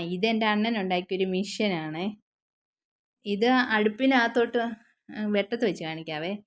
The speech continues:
ഇത് കണ്ടില്ലേ, ഇത് അട്-, ഉം, കറണ്ടിൽ കുത്തിയിട്ട് അടുപ്പിനകത്തോട്ട് വെച്ചാൽ മതി. അന്നേരം അതിൽ തന്നെ ഇങ്ങനെ ഫാൻ കറങ്ങി വരുവേ. ഫാൻ കറങ്ങുമ്പോൾ നമുക്ക് ഈ തീ നമ്മൾ ഊതത്തില്ലേ, അതിന് പകരം ഇതങ്ങോട്ട് വെച്ച് കൊടുത്താൽ മതി. അങ്ങനെ എനിക്ക് ഉണ്ടാക്കി തന്നൊരു മിഷ്യനാണ്.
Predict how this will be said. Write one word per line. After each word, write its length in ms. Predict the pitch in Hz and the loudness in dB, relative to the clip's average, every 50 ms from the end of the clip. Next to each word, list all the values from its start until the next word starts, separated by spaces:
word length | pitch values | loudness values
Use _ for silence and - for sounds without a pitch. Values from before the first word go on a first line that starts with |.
| _ _ _ _ _ | _ _ _ _ _
ഇത് 140 | _ - 214 | _ -8 -4
കണ്ടില്ലേ, 300 | 208 196 180 165 170 170 | -4 -2 -2 -2 -2 -2
ഇത് 120 | 190 202 | 0 2
അട്-, 240 | 214 214 220 214 208 - | 2 2 2 0 -4 -6
ഉം, 160 | 214 214 214 208 | -6 -4 -2 -2
കറണ്ടിൽ 440 | 208 208 202 202 208 214 214 233 240 226 | 0 2 2 2 2 2 0 0 0 -2
കുത്തിയിട്ട് 480 | - 208 - - 208 202 202 208 208 208 196 - | -4 -10 -8 -4 -4 -4 -2 0 0 0 -2 -2
അടുപ്പിനകത്തോട്ട് 960 | 202 190 196 196 196 - - 226 226 226 208 196 196 190 - - 208 208 208 202 | -2 -2 -2 -2 -4 -6 -4 -4 -2 0 2 2 2 0 0 -2 -4 -2 0 0
വെച്ചാൽ 380 | 196 190 185 - - 214 208 202 | 0 0 -2 -2 0 0 0 2
മതി. 220 | 185 160 147 151 147 | 0 -2 -4 -4 -6
അന്നേരം 320 | 156 165 175 180 196 196 | -6 -4 -4 -2 0 0
അതിൽ 240 | 190 190 190 214 220 214 - - 220 208 - | 0 2 2 0 0 0 -4 -8 -10 -8 -6
തന്നെ 260 | - 214 214 214 220 220 | -4 -2 0 0 2 2
ഇങ്ങനെ 220 | 220 214 220 214 | 0 0 -2 -2
ഫാൻ 320 | - - 214 202 208 220 226 226 | -2 0 4 6 6 6 6 4
കറങ്ങി 360 | 214 190 175 175 175 175 170 160 | 2 2 2 0 -2 -2 -4 -4
വരുവേ. 340 | 156 151 147 147 160 196 208 208 - _ _ _ _ _ _ _ _ _ - | -6 -8 -8 -8 -6 -6 -8 -8 -10 _ _ _ _ _ _ _ _ _ 0
ഫാൻ 160 | 202 202 214 226 226 | 2 2 2 2 2
കറങ്ങുമ്പോൾ 400 | 226 214 214 208 208 208 208 208 | 2 2 2 2 0 0 0 0
നമുക്ക് 360 | 202 202 202 202 214 220 220 240 240 233 _ _ _ _ _ _ - - - | 0 0 -2 -2 -2 -2 -2 -2 -4 -8 _ _ _ _ _ _ -20 -14 -8
ഈ 120 | 220 214 220 220 208 - | -6 -4 -4 -4 -6 -8
തീ 180 | - 233 226 240 262 269 | -8 -6 -2 0 2 4
നമ്മൾ 260 | 262 254 254 254 254 247 240 | 4 6 6 6 6 6 4
ഊതത്തില്ലേ, 600 | 247 269 269 277 262 262 - 170 147 151 160 156 | 4 2 2 2 2 0 0 -4 -4 -4 -4 -4
അതിന് 340 | 165 170 190 214 214 214 214 | -2 0 2 2 2 2 0
പകരം 400 | 202 196 190 185 196 196 196 202 | 0 0 0 0 0 0 2 0
ഇതങ്ങോട്ട് 460 | 208 202 214 202 196 196 190 190 190 | 0 0 0 0 0 -2 -4 -4 -2
വെച്ച് 260 | 185 185 180 - 208 196 | -4 -4 -2 -2 0 0
കൊടുത്താൽ 400 | 185 175 170 - - 156 151 147 | 0 0 -2 -6 -8 -8 -8 -8
മതി. 220 | 143 131 165 160 - - 180 - _ _ _ _ _ _ _ _ _ _ _ - | -10 -10 -12 -14 -14 -14 -18 -18 _ _ _ _ _ _ _ _ _ _ _ -10
അങ്ങനെ 300 | - 190 196 202 208 214 208 | -6 -4 -2 0 2 2 2
എനിക്ക് 240 | 196 196 190 196 185 | 2 0 0 -2 -2
ഉണ്ടാക്കി 320 | 180 175 175 180 185 185 | -2 -2 -2 -2 -4 -4
തന്നൊരു 360 | 175 165 160 160 156 156 160 | -6 -8 -10 -10 -10 -10 -10
മിഷ്യനാണ്. 500 | 165 165 160 - - 165 151 135 147 - | -10 -12 -14 -14 -16 -16 -16 -16 -16 -18